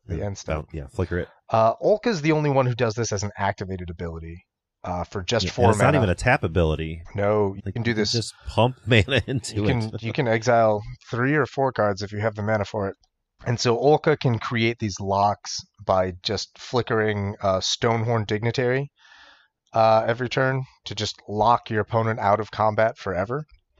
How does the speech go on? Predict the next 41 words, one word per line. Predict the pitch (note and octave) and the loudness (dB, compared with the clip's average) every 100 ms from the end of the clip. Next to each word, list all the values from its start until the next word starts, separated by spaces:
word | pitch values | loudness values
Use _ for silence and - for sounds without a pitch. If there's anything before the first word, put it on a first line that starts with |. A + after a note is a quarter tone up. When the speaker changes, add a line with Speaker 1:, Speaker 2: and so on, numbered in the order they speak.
| - | -10
Speaker 2:
Yep. | D2+ E2 G#2+ | -4 0 2
Speaker 1:
Uh, | G2+ G#2 - | 2 0 -4
you | A#2 | -6
can | - A2 | -2 -2
flicker | - - A2+ A#2 G#2+ G#2+ A2 - | -2 -2 -2 0 2 2 -2 -2
a | G#2 G2+ G2+ | -2 0 -2
Vedalken | F2 G2+ F2 G#2+ A2 C3 A2+ | -4 -6 -2 0 0 -2 -2
Dismisser | G#2+ - G#2+ G#2 C#3 D3 - _ - _ _ | -2 -4 -2 -2 -2 -2 -4 _ -20 _ _
every | B2 B2 C#3+ | -6 -2 -2
turn, | - D3 D#3 D#3+ _ _ _ _ _ _ _ | 0 0 0 -6 _ _ _ _ _ _ _
and, | - G#2 F#2+ | -4 -2 0
uh, | G2+ G2 G2 G2 G2 | 0 2 2 2 -2
your | G#2 | -6
opponent | G2+ A#2+ A2+ A2+ | -2 0 0 -2
will | G#2 | -2
never | G#2 G#2 G#2+ | -2 -2 -4
get | G#2+ | -6
to | G#2+ | -4
draw | G#2+ G2+ | 0 2
another | G#2 G2 F#2 | 0 -4 -2
card | G#2 G#2 C#3 - _ _ _ _ | -2 -2 -6 -16 _ _ _ _
'cause | - | -16
you | F#2 | -16
can | - G2 F2 _ | -10 -10 -10 _
just | - - | -14 -10
keep | A2 G2+ | -6 -4
on | F#2+ | -4
putting | - G2+ G2 F#2 - _ | -4 -4 -4 -6 -10 _
whatever | - G#2 G2+ | -6 -4 -4
creature | - A#2 G#2+ G#2+ | -4 -4 -4 -4
they | G2 | 0
have | G#2 G#2 G#2 | 2 2 0
in | G2 | -2
play | G#2 G2+ | -2 0
on | F#2+ | -2
top | - G2+ | -2 -4
of | G2 | -6
their | F#2+ | -2
deck. | G#2 - _ _ _ _ _ _ _ | -2 -4 _ _ _ _ _ _ _
And, | G#2+ F#2 | -8 -4
like, | F#2 F2+ | -4 -4